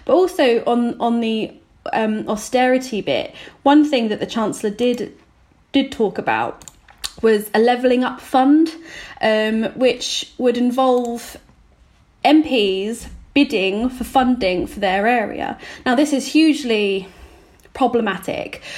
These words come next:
because who would a Conservative Chancellor, um, who obviously has interests of his party winning the,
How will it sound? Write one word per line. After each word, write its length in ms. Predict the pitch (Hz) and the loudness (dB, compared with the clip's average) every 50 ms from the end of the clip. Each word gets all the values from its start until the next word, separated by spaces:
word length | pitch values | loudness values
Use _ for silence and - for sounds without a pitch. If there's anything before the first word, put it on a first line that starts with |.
| - - - | -16 -8 -6
because 480 | - 226 - - 214 214 208 202 190 - | -6 -4 -2 0 0 0 0 0 -2 -4
who 380 | - 202 220 277 330 330 320 | -8 -2 2 4 6 6 4
would 480 | 254 220 185 190 185 190 196 202 - - - - - - - - - - | 4 2 0 0 0 0 -2 -4 -8 -12 -12 -14 -20 -20 -20 -16 -6 -2
a 580 | 180 196 190 196 196 190 190 185 185 160 - - - _ _ _ - - _ - | -2 0 0 0 0 0 0 -2 -2 -4 -6 -8 -14 _ _ _ -20 -20 _ -10
Conservative 840 | - - 233 226 214 - 285 285 294 285 294 - 294 254 294 285 - | -4 -2 -2 0 2 2 4 4 4 2 2 0 0 0 -2 -4 -8
Chancellor, 880 | - - 240 226 220 208 196 - - 185 185 185 185 - - 226 208 - - - - - - - | -6 -2 -2 -2 -2 -2 -4 -6 -6 -6 -4 -4 -4 -4 -4 -6 -8 -10 -14 -20 -20 -20 -6 -4
um, 360 | - 202 196 196 196 196 - | -2 0 0 0 -2 -4 -4
who 500 | 185 180 214 208 208 196 196 190 185 - - | -2 0 0 2 2 2 0 -2 -2 -2 0
obviously 520 | 240 240 226 247 247 226 - - 220 214 | 0 0 0 0 -4 -4 -4 -2 -2 -2
has 180 | 208 220 208 208 - | 0 -2 -2 0 2
interests 580 | 247 254 269 262 269 247 208 208 - - - | 2 2 2 2 0 0 -2 -2 -4 -8 -8
of 60 | 202 196 | -4 -2
his 200 | 214 226 254 254 | -2 -2 -2 -2
party 300 | - - 233 233 - 208 | -2 -2 0 0 0 0
winning 360 | 202 214 214 220 220 214 214 | -2 -2 -2 -2 -4 -4 -4
the, 180 | 214 220 220 | -4 -6 -8